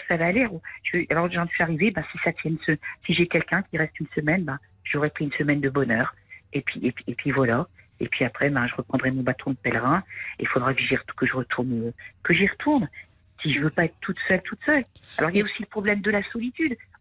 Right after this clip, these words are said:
Speaker 1: Euh, euh, on,
Speaker 2: Oui.
Speaker 1: on me dit, mais il faut que tu t'habitues à être seule, tu dois être la, ta meilleure amie de toi-même.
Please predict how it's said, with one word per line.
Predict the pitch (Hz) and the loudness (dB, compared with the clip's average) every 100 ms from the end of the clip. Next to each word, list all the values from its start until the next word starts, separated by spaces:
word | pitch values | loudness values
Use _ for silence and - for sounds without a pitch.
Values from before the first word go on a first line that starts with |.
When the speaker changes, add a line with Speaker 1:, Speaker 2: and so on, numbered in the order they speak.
| - | -4
Speaker 1:
Euh, | - | -2
euh, | 185 - | -2 -2
on, | - 202 | 0 2
Speaker 2:
Oui. | 214 208 | 6 6
Speaker 1:
on | 214 | 4
me | |
dit, | 220 285 - - - | 0 -4 -4 -16 -2
mais | 208 | 0
il | 233 - | 0 0
faut | 311 | 0
que | |
tu | - 262 | 0 0
t'habitues | 254 254 - 320 330 - | 2 0 0 0 2 2
à | 220 | 0
être | 220 - | -2 -4
seule, | - 330 | 0 0
tu | - | 0
dois | 196 233 | 0 0
être | 226 | 0
la, | 208 | -4
ta | - | 0
meilleure | 214 262 285 277 | 2 4 4 2
amie | 254 302 | 0 -2
de | 254 | -4
toi-même. | - 202 185 151 | 0 2 2 -2